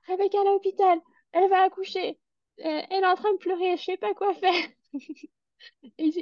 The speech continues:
ils lui ont dit que ce serait une césarienne. Elle panique et tout. Donc, elle me parle. Elle me dit, « Non, mais ça va aller, t'inquiète. En plus, une césarienne, c'est trop bien. Moi, j'en ai pas eu, j'aurais trop aimé. » Je dis, « Ah bon ? » <laughs> Enfin, bon, voilà, moi,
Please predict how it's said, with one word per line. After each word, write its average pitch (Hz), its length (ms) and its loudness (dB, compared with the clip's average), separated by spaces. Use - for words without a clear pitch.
ils 330 120 -2
lui 320 80 0
ont - 20 0
dit 349 100 0
que 339 80 -2
ce - 40 -8
serait 330 160 -6
une 320 80 -6
césarienne. 302 760 -4
Elle 302 220 -2
panique 311 500 -4
et 294 120 -4
tout. 294 220 -6
Donc, 233 200 -8
elle 226 120 -4
me 208 160 0
parle. 247 340 2
Elle 220 100 -2
me 220 100 -4
dit, « 240 180 -16
Non, 302 240 -2
mais 277 120 -4
ça 240 180 -6
va 202 180 -6
aller, 311 440 2
t'inquiète. 311 760 -2
En 262 100 -4
plus, - 200 -4
une 277 100 0
césarienne, 240 500 2
c'est 202 140 -4
trop 285 240 -2
bien. 359 440 0
Moi, 285 120 2
j'en 262 160 0
ai 214 100 -2
pas 262 220 0
eu, 339 260 4
j'aurais 269 240 2
trop - 200 -16
aimé. » 311 340 -2
Je - 60 -6
dis, « - 100 -6
Ah 381 200 -2
bon ? » 403 80 2
<laughs> 349 1160 0
Enfin, 240 120 2
bon, 247 160 4
voilà, 233 300 4
moi, 233 280 0